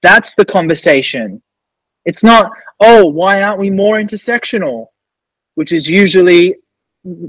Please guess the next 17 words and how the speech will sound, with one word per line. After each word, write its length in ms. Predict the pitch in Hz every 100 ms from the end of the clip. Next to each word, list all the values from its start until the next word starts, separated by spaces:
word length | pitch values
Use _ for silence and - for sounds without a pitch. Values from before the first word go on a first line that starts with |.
| 175
at 120 | 170
the 100 | 170
core 360 | - 196 190
of 80 | 175
most 360 | 160 165 175 190
of 100 | 160
the 160 | 170
issues 380 | 180 - 160 135
and 100 | 143
the 60 | 143
dramas 460 | 143 147 151 139
we 120 | 147 127
face, 380 | 147 127 117 -
to 120 | 131
be 120 | 131
honest. 520 | 131 139 104 - - _ _ - - _ _ _ _ _ _ _ _ 143 190
So 460 | 170 196 185 185